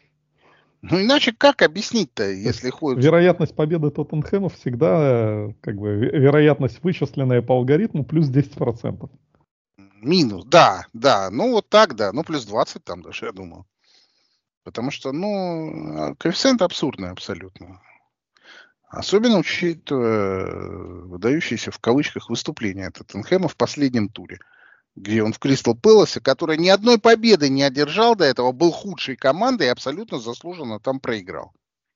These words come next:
Speaker 1: И Тоттенхэм вообще по ходу чемпионата выиграл, проиграл поровну матчей. Команда, которая собиралась попадать там в зону Лиги Чемпионов.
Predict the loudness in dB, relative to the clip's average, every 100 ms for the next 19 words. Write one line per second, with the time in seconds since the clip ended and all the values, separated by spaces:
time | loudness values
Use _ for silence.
0 | _ _ _ _ -20 -12 -2 2 4 2
1 | 0 4 4 6 4 2 -2 -2 -2 -2
2 | -4 -10 -10 -8 -4 -2 -2 0 -2 -2
3 | -4 0 2 2 0 -4 -4 2 4 4
4 | 0 -6 0 0 0 -4 -4 -4 -6 -12
5 | -20 _ _ _ _ _ _ _ _ _
6 | -2 0 2 0 0 -2 -4 -6 -6 0
7 | 0 0 -6 -10 -8 -8 -8 -12 -14 -14
8 | -10 -10 -10 -14 -18 -18 -20 -20 -20 _